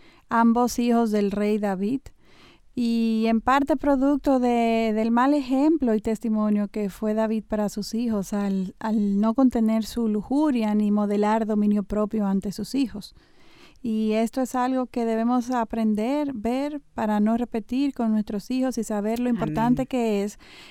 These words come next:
Speaker 1: que nosotras modelemos lo que decimos, lo que nos
Speaker 2: Amén.
Speaker 1: enseña la palabra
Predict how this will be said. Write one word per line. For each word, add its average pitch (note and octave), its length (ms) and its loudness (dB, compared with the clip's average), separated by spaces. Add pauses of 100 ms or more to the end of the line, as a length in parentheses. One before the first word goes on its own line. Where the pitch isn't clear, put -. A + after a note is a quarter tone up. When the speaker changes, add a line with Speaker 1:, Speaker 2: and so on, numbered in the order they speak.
(100)
Speaker 1:
que A3 140 -4
nosotras A3+ 640 -2
modelemos A3+ 800 2
lo G#3 140 0
que G3+ 120 -4
decimos, F#3+ 640 -4
lo G#3+ 160 -2
que F#3 120 -4
nos G#3 160 -2
Speaker 2:
Amén. G#3 100 0
Speaker 1:
enseña A3+ 420 0
la G#3 160 -4
palabra E3+ 520 -4